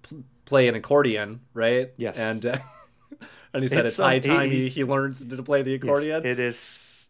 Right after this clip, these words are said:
Speaker 1: Yeah.
Speaker 2: <laughs> We could spend the whole time talking about Mike Gordon's dry wit and what fans we both are of it. Um, but <laughs> it,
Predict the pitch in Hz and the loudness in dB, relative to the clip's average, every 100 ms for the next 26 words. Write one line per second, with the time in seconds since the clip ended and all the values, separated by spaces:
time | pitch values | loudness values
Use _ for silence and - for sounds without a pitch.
0 | _ 98 87 _ _ _ _ 156 - _ | _ -16 -16 _ _ _ _ -6 -6 _
1 | _ _ - 160 - _ _ - _ - | _ _ -6 -6 -6 _ _ -20 _ 0
2 | 147 170 139 151 135 120 120 113 - - | 2 2 0 2 2 2 2 2 -2 -2
3 | 107 104 101 95 104 95 95 95 95 - | -2 -2 -6 -6 -10 -10 -10 -10 -12 -6
4 | 95 90 87 - 92 92 90 85 - _ | -6 -8 -16 -4 0 0 -2 -6 -12 _
5 | - - - - 104 95 95 - - 98 | -14 -14 -18 -10 -6 0 -2 0 -2 0
6 | 95 98 95 95 85 90 85 90 - - | -2 -4 -2 -2 0 0 0 -2 -4 -8
7 | - - - - _ _ - 104 104 98 | -12 -20 -20 -20 _ _ -4 -2 -2 -2
8 | 85 76 _ - 123 120 - 156 143 | -6 -10 _ -4 0 0 0 -2 -2